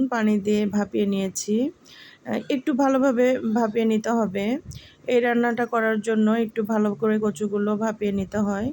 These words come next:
বা এই যে পানিগুলো এখানে শুকিয়ে নিচ্ছি আমি।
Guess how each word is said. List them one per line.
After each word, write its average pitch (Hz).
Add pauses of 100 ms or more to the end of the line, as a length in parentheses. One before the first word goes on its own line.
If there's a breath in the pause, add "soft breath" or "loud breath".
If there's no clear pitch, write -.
(440 loud breath)
বা 220
এই 226
যে 226 (180)
পানিগুলো 220 (200)
এখানে 220
শুকিয়ে 226
নিচ্ছি 208
আমি। 208